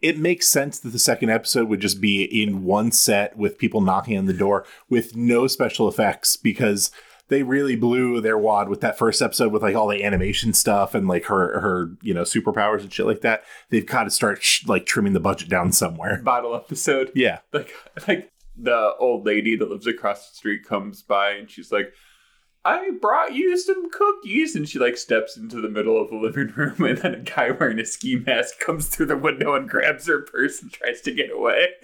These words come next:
Speaker 1: Those normal, like, h-, home muggings.
Speaker 2: <laughs>
Speaker 1: Not, not like a home burglary or robbery. It's a home mugging.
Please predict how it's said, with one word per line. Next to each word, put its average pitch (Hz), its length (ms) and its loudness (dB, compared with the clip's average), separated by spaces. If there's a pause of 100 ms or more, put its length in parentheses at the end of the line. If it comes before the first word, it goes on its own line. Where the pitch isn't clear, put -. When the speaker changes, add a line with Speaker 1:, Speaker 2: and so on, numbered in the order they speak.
(1300)
Speaker 1:
Those 165 180 2
normal, 156 380 2
like, 131 340 0 (520)
h-, - 360 0
home 175 380 -2
muggings. 101 640 0
Speaker 2:
<laughs> - 1300 -4
Speaker 1:
Not, 175 320 2
not 160 280 2
like 202 100 2
a 190 160 4
home 185 220 -2
burglary 170 420 2
or 156 100 4
robbery. 117 400 4
It's 107 120 -4
a 135 80 4
home 160 200 0
mugging. 123 760 -2